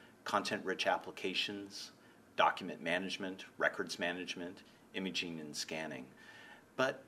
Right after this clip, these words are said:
most importantly, it's freely available using an open source license. Professional Alfresco will help you understand how to use Alfresco,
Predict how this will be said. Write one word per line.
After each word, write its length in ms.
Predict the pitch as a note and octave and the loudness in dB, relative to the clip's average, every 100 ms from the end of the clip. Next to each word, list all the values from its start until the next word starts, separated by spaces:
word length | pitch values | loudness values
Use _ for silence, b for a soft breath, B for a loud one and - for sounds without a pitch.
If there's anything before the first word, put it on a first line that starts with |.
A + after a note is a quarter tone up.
| - | 0
most 260 | B2 - | 2 2
importantly, 800 | A#2+ - C#3 C#3 G#2+ D2+ C2+ C#2 - | 0 2 4 4 2 -4 -6 -8 -6
it's 200 | E2+ - | -2 0
freely 540 | - - A2+ A2 A2 | 0 0 2 4 6
available 640 | G2 F#2 F#2 F2 C#2+ C2 - - | 6 4 2 0 -2 -4 -4 -6
using 320 | F2 E2+ F2 | -6 -4 -2
an 120 | D#2 D#2 | -2 0
open 340 | E2 E2 F2 | 0 0 -4
source 360 | - F2+ D#2 - | -4 -2 -2 2
license. 680 | C#2+ D2+ - A#1 - - - - - - - - - - B B B B | 2 2 -4 -6 -6 -6 -8 -18 -20 -20 -20 -20 -20 -20 B B B B
Professional 540 | - B2+ E3 - D#3+ B2 | -2 6 8 8 8 10
Alfresco 600 | G2+ - G2+ - - E2+ | 10 8 4 4 2 0
will 180 | E2+ F#2+ | 2 2
help 280 | - B2 A#2 | 4 0 2
you 100 | G#2+ | 2
understand 520 | G2+ G2 G#2 E2+ D#2 | 2 0 0 -2 -2
how 180 | - E2+ | 0 0
to 120 | D#2+ D2 | -2 -6
use 300 | E2 G#2 A2 | -2 0 6
Alfresco, 680 | A#2 A2+ A#2+ A#2 - A#2 A#2 | 6 8 6 6 4 2 2